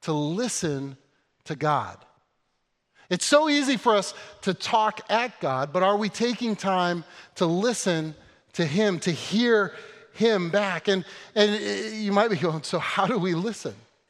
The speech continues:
I think there's a few ways that we can listen through, through reading his word, right? That we have God's word in the scriptures, and are we taking time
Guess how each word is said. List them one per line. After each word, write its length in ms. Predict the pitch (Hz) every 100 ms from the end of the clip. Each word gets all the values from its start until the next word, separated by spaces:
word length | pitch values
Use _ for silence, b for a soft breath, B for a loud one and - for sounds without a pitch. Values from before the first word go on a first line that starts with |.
| _ _ _ _ _ _ _ _ _ _ -
I 80 |
think 180 | 151 202
there's 220 | 185 165
a 40 | 147
few 280 | - 196 190
ways 420 | 131 110 104 - _
that 100 | 147
we 120 | 143
can 220 | 143 135
listen 280 | 170 165 143
through, 240 | 170 175 170 B B B
through 180 | 214 208
reading 440 | 190 226 247 233
his 200 | 202 185
word, 400 | 151 202 196 113 - - - _ _ _ _ b b b
right? 180 | 208 226
That 140 | 226 202
we 140 | 262
have 200 | 262 196
God's 400 | 202 214 226 175
word 400 | 175 226 220 208
in 220 | 214 214
the 80 | 208
scriptures, 560 | - - 226 - 190 175
and 100 | 185
are 240 | 190 214
we 160 | 233 226
taking 460 | - 214 220 202
time 500 | - 202 202 202 196